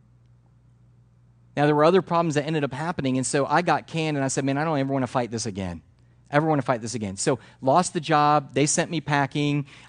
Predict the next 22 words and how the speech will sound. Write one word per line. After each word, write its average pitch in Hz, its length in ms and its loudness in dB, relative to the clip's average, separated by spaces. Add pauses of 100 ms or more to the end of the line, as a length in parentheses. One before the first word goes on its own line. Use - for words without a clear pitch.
I 151 200 8
began 160 300 0
to 175 40 4
live, 151 460 6
and 143 120 2
this 175 140 -2
is 143 100 -6
really 156 360 2
great 131 260 2
when 135 120 0
you're 135 100 2
in 131 80 2
your 123 80 2
thirties 139 400 0
to 135 80 -2
live 135 420 2
with 135 260 0
your, 127 200 -2 (100)
with, 143 200 0
with 135 180 -4
your 120 100 -2
in-laws. 110 440 -4